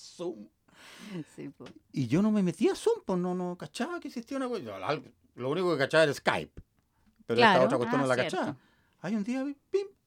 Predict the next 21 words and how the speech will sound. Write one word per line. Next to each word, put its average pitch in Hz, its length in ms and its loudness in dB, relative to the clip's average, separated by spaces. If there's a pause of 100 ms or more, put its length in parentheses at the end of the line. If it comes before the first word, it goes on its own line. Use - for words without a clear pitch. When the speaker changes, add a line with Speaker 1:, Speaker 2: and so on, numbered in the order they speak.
(120)
Speaker 1:
ah, 294 280 0
y 254 40 -2
ahí, 240 200 -4
ahí 160 180 -2
empecé 135 280 -8
a - 20 -16
cachar 90 300 -16
el - 80 -20
mote. - 260 -20 (400)
Speaker 2:
Claro. 143 200 -4
Speaker 1:
Se 135 60 -4
juntaban 107 360 -8
todos 135 420 2
en 123 60 0
ese 117 160 -8
mosaico 127 760 -4
y 110 80 -6
se 113 120 -10
leía 107 220 -6
la 107 80 -4
obra, 120 640 -2